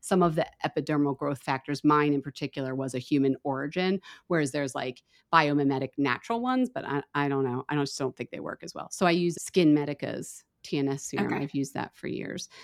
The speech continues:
Speaker 1: And then sunscreen. Oh, I love all the new suns-, how much better did sunscreen get in the last two to three years?
Speaker 2: It is getting so much better. Thank God.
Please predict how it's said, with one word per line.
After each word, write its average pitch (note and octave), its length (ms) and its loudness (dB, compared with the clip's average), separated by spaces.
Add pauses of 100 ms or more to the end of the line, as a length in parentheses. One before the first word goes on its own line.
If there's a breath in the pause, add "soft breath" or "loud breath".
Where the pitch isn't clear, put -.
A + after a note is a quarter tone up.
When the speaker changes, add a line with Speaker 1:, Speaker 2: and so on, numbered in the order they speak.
(340 loud breath)
Speaker 1:
And E3+ 160 8
then D#3+ 180 6
sunscreen. C#3+ 1300 2
Oh, E3 100 2
I D3+ 180 0
love D3 380 -6
all C#3+ 100 -4
the C#3+ 80 -4
new C3+ 140 -4
suns-, C3 340 -8
how C4 360 -2
much C4 300 2
better B3+ 220 2
did A#3+ 160 -2
sunscreen D4+ 420 4
get C4 160 2
in A#3 60 0
the A3+ 60 4
last G#3+ 240 2
two A3 200 0
to G3 100 2
three F#3+ 200 0
years? F3 180 2
Speaker 2:
It C#4 80 0
is D4+ 180 -2 (340)
getting C4 480 -2
so C#4 760 2
much B3 340 0
better. F#3+ 540 2
Thank C4 220 -2
God. A3 460 2